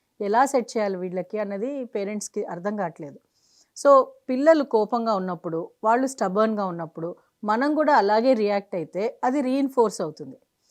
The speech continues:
సైకాలజీలో ఒక కాన్సెప్ట్ ఉంది, రీఎన్ఫోర్స్‌మెంట్. అంటే ఏంటి అంటే ఒక బిహేవియర్‌ని అదే పదే పదే రిపీట్ చేయాలి అంటే దాన్ని మనం సపోర్ట్ చేయాలి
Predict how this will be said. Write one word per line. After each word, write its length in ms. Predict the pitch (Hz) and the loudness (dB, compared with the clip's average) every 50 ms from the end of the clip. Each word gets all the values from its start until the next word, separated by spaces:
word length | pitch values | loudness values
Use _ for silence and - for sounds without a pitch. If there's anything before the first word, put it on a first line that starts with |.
| _ _ - | _ _ -6
సైకాలజీలో 640 | - 240 233 233 247 247 247 247 220 247 240 240 | -4 -4 -2 0 0 0 0 -2 -2 -2 -2 -2
ఒక 140 | 220 226 - | -4 -4 -6
కాన్సెప్ట్ 540 | 196 - - 202 196 196 - 220 196 - 208 | -10 -8 -8 -8 -8 -6 -8 -8 -8 -6 -8
ఉంది, 200 | 180 165 170 202 | -8 -6 -6 -6
రీఎన్ఫోర్స్‌మెంట్. 840 | 190 233 233 233 220 196 - 185 160 - - 185 156 147 147 - - _ _ _ _ _ _ _ _ - | -4 -4 -4 -4 -6 -6 -6 -8 -8 -8 -10 -10 -10 -10 -12 -14 -16 _ _ _ _ _ _ _ _ -8
అంటే 320 | 214 226 233 277 269 262 | -8 -2 2 4 4 4
ఏంటి 200 | 254 240 226 247 | 4 2 0 -2
అంటే 380 | 226 208 208 202 277 359 392 - _ _ _ _ _ 240 | -2 -2 -2 -2 -4 -4 -4 -8 _ _ _ _ _ -2
ఒక 140 | 240 - | 2 2
బిహేవియర్‌ని 840 | 277 233 226 226 220 247 240 214 214 202 185 165 170 214 285 381 - _ _ _ _ _ | 2 2 2 2 4 4 2 2 2 -2 -2 -2 -4 -8 -8 -8 -10 _ _ _ _ _
అదే 280 | 208 208 214 254 302 349 | -4 0 2 4 4 4
పదే 300 | - 294 247 226 254 269 | 4 2 4 6 6 4
పదే 440 | 262 269 254 240 262 269 277 277 269 | 4 4 2 4 6 6 6 6 4
రిపీట్ 460 | 208 220 - - 247 247 240 - 240 | 0 -4 -4 -4 -6 -6 -4 -4 -2
చేయాలి 360 | 202 202 202 202 202 190 185 | -2 0 0 -2 -2 -4 -6
అంటే 360 | 170 156 165 - 294 370 - _ _ _ _ _ 233 | -6 -6 -4 -4 -4 -4 -6 _ _ _ _ _ 0
దాన్ని 360 | 240 240 247 254 285 392 453 415 | 2 2 2 2 0 -2 -2 -2
మనం 260 | 339 269 247 247 262 | -2 -2 0 -2 -4
సపోర్ట్ 500 | 269 - 233 196 - 240 233 233 - - | -2 -2 -2 -2 0 -2 -2 -2 -2 -6
చేయాలి 300 | 185 151 139 139 - - | -8 -8 -8 -12 -18 -20